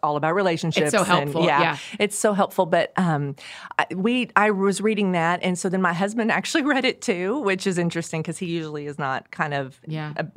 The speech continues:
Speaker 1: um, it, it's just not his interests, but, but he really liked it. And then, so our sons, I think they kind of partly read about it,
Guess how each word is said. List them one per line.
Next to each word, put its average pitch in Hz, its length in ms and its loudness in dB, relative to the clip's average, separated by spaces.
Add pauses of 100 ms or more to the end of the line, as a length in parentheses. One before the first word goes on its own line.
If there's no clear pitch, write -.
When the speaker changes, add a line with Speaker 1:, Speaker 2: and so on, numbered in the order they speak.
(140)
Speaker 1:
um, 135 240 -8
it, - 140 -14 (560)
it's - 180 -6
just - 160 -8
not 139 160 -4
his 143 220 -8 (300)
interests, - 460 -8
but, 156 240 -4 (420)
but 190 320 2
he 196 140 2
really 220 240 4
liked 185 320 2
it. 190 180 0
And 170 200 2
then, 160 320 0
so - 140 -2
our 165 120 2
sons, 190 460 2
I 190 80 0
think 254 240 -2
they 220 100 0
kind 196 280 -2
of 160 120 -6
partly 254 460 -4
read 240 240 0
about 226 300 0
it, 226 220 -2